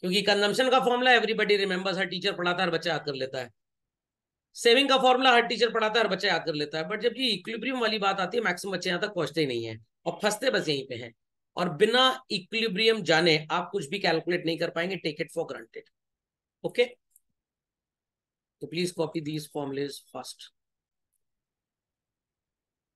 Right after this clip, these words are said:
ये बात सबको समझ में आ गई? ऑटोनोमस कंजम्पशन पूछा जाएगा या कंजम्पशन पूछा जाएगा तो दोनों में डिफरेंस है। चलो आगे, चलिए बच्चों, नेक्स्ट, C equals to two hundred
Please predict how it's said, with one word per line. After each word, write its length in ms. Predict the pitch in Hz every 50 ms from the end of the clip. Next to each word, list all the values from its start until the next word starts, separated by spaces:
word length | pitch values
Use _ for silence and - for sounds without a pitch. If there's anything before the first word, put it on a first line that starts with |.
| _ _ _ _ -
ये 120 | 170 190
बात 200 | 185 202 202 196
सबको 200 | 240 220 226 233
समझ 200 | 202 226 233 226
में 60 | 226
आ 40 | 226
गई? 200 | 233 277 359 - - _ _ _ -
ऑटोनोमस 440 | 185 185 196 214 220 226 226 226 226
कंजम्पशन 400 | 226 226 226 226 220 - 240 233
पूछा 220 | 214 226 220 247
जाएगा 340 | 240 220 240 240 233 233 247
या 160 | 240 226 214
कंजम्पशन 460 | 214 214 208 202 196 190 180 220 220 180
पूछा 220 | 202 190 190 220
जाएगा 260 | 190 202 208 208 240
तो 120 | 233 233 220
दोनों 240 | 180 180 175 175
में 80 | 180 180
डिफरेंस 380 | 156 143 - - 139 123 120 -
है। 80 | 127 123 - _ _ -
चलो 180 | 185 196 220
आगे, 160 | 233 240 285 285 _ _ _ _ _ _ _ _ _ _ _ _ _ _ _ _ _ _ _ _ -
चलिए 240 | - 135 117 107
बच्चों, 240 | 98 104 - - - - _ _ _ _ _ _ _ _ _ _ _ _ _ _
नेक्स्ट, 540 | - 156 156 151 156 - - - - - _ _ _ _ _ _ _ _ _ _ _ _ _ -
C 280 | - - - - 285 294 302 302 - - 247
equals 440 | 247 208 - - 247 247 247 247 -
to 120 | - - 262 262 240 240 _
two 240 | 269 277 285 294 254
hundred 460 | 196 208 196 208 190 185 214 233 226